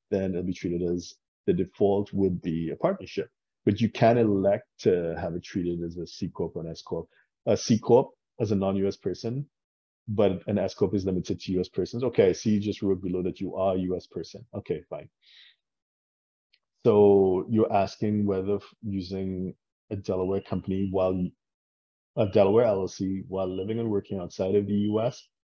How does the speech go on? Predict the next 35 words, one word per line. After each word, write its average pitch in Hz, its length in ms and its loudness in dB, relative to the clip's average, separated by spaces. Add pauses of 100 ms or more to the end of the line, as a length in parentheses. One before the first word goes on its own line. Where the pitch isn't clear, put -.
(200)
is 104 160 0
it 95 180 0
better 101 360 2
than 98 240 -2
being 95 360 -4
self-employed? - 720 -8 (400)
Okay, 117 280 4
so 101 540 2 (600)
here's, 120 420 4
here's 117 200 4
the 117 60 2
deal. 90 380 -4 (1200)
From, 113 260 0
there's 107 260 0
no 120 600 2
tax 117 400 -6
benefit 98 520 -8 (1120)
to 113 120 -4
forming 104 400 2
an 104 80 2
L 95 160 2
L 92 100 -4
C, 98 380 -4
to 110 100 -6
forming 101 320 -2
a 95 40 -4
single 107 320 -2
member 107 280 0
L 101 160 0
L 98 60 -4
C, 110 200 -4
as 101 100 -6
opposed 95 380 -6
to 92 120 -8
just, 92 440 -2